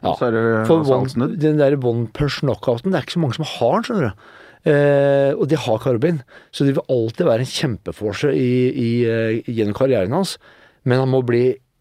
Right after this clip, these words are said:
Speaker 1: enda bedre bokser, og jeg har sagt også at han må bli bedre defensivt. For blir du defensivt, så kan du komme i, i, i nærmere en posisjon hvor du kan treffe den offensive høyre.
Speaker 2: Mm.
Speaker 1: Så, um,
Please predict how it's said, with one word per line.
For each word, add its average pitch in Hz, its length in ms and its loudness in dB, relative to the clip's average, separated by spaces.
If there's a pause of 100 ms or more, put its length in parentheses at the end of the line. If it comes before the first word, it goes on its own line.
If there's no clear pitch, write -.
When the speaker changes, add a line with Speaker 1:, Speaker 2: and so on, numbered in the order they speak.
Speaker 1:
enda 117 320 0
bedre 156 240 2
bokser, 151 280 -4 (100)
og 143 80 2
jeg 123 100 2
har 139 100 0
sagt 110 240 -8
også 101 180 -6
at 107 40 -6
han 113 80 -6
må 117 160 -6
bli 120 200 -4
bedre 107 300 -2
defensivt. 120 800 -8 (320)
For - 140 -6
blir 127 240 2
du 131 60 -4
defensivt, 127 500 -4
så 123 200 -10
kan 123 140 -6
du 135 80 -4
komme 120 220 -6
i, 139 120 -4 (540)
i, 127 280 0 (240)
i 131 220 4
nærmere 127 800 -2
en 123 80 -4
posisjon 127 500 -4
hvor 135 100 -6
du 139 140 -6
kan 233 480 0
treffe 156 440 -2 (280)
den 147 120 0
offensive 101 460 -4
høyre. 92 280 -4 (220)
Speaker 2:
Mm. 123 240 -4 (100)
Speaker 1:
Så, - 160 0 (280)
um, 120 200 -2